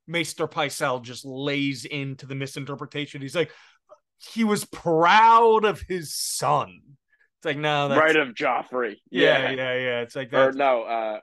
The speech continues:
Speaker 2: or
Speaker 1: uh,
Speaker 2: Robin.
Speaker 1: Robert, Robert Arryn. It's like, that's
Speaker 2: Yeah.
Speaker 1: not what was going on here.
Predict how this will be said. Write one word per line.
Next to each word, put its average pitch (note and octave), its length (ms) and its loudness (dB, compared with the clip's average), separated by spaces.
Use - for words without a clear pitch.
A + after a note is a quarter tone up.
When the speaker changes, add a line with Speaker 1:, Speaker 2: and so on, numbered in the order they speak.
Speaker 2:
or A#2+ 160 -6
Speaker 1:
uh, - 20 -8
Speaker 2:
Robin. A2+ 240 -2
Speaker 1:
Robert, D3 420 -2
Robert D#3+ 360 0
Arryn. B2 460 -6
It's C#3+ 160 -18
like, D3+ 120 -8
that's C#3 180 -4
Speaker 2:
Yeah. - 80 -14
Speaker 1:
not C3 240 -10
what B2+ 180 -8
was B2+ 120 -16
going A#2+ 260 -8
on A2+ 220 -14
here. G#2 320 -20